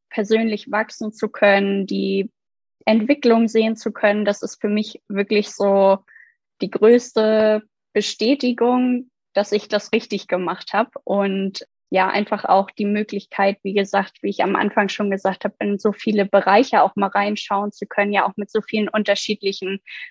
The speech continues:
Persönlichkeiten und UnternehmerInnen arbeiten zu können, äh, ist einfach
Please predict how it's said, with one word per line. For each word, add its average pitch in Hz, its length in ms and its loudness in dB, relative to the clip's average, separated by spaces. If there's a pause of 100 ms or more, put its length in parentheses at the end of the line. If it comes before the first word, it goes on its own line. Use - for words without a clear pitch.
Persönlichkeiten 220 800 4
und 202 180 4
UnternehmerInnen 202 1040 2
arbeiten 202 480 2
zu - 160 -10
können, 196 400 -4
äh, 190 320 0
ist - 180 -8
einfach 190 460 -2